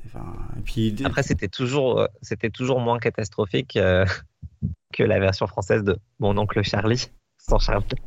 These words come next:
Speaker 1: <laughs>
Speaker 2: Pardon.
Speaker 1: J'ai,
Speaker 2: Avec
Speaker 1: j'ai
Speaker 2: la
Speaker 1: pas
Speaker 2: casse,
Speaker 1: vu.
Speaker 2: quand même.
Speaker 1: J'ai pas vu.
Speaker 2: Bon, moi non plus, j'ai pas regardé, mais juste le fait que, euh, il y a une série qui s'appelle Mon oncle Charlie dans lequel le personnage de Charlie se barre, je trouve ça génial.
Speaker 1: Ouais,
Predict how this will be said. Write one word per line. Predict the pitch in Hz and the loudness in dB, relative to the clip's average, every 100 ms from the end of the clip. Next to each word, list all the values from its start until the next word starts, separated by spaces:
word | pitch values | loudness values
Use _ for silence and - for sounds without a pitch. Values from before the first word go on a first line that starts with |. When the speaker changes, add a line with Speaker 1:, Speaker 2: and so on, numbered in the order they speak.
| - - - _ _ - | -12 -16 -20 _ _ -2
Speaker 1:
<laughs> | - - - - - - - _ _ _ _ - - 370 196 170 - _ _ - | -2 -2 -10 -14 -16 -16 -18 _ _ _ _ -8 -4 -2 -2 -6 -12 _ _ -2
Speaker 2:
Pardon. | 107 92 - _ _ _ _ - 160 | -2 -2 -10 _ _ _ _ -8 0
Speaker 1:
J'ai, | 127 123 | 2 6
Speaker 2:
Avec | 123 120 | 6 6
Speaker 1:
j'ai | 104 | 6
Speaker 2:
la | |
Speaker 1:
pas | 113 | 4
Speaker 2:
casse, | 98 98 | 0 -2
Speaker 1:
vu. | |
Speaker 2:
quand | 87 | -8
même. | 87 107 | -8 -2
Speaker 1:
J'ai | 110 | 0
pas | - | 0
vu. | 95 - - - - - | -6 -6 -12 -12 -16 -6
Speaker 2:
Bon, | 123 | 0
moi | 135 | 2
non | 139 | 2
plus, | 156 | 2
j'ai | 143 | 0
pas | 120 | 2
regardé, | 107 107 120 | 2 2 0
mais | 113 | -2
juste | 107 - | -6 -2
le | 117 | -2
fait | 104 120 | 0 -2
que, | - | 0
euh, | 95 92 92 92 _ _ _ | 0 0 -2 -6 _ _ _
il | - 73 | -8 0
y | 107 | 0
a | |
une | 110 | 2
série | 120 127 | 0 0
qui | 120 | -2
s'appelle | 110 101 | 0 2
Mon | 98 110 | 0 0
oncle | 117 113 | 0 0
Charlie | 98 98 | 0 0
dans | 117 92 | 0 2
lequel | 90 117 | 2 2
le | 104 | 2
personnage | 95 98 104 | 0 -2 -4
de | 92 | -4
Charlie | 104 101 113 | -2 -2 -2
se | 104 | 0
barre, | 95 107 | 0 -2
je | - | -6
trouve | - | -8
ça | 92 | -6
génial. | 87 82 80 | -4 -4 -2
Speaker 1:
Ouais, | 123 117 | 2 2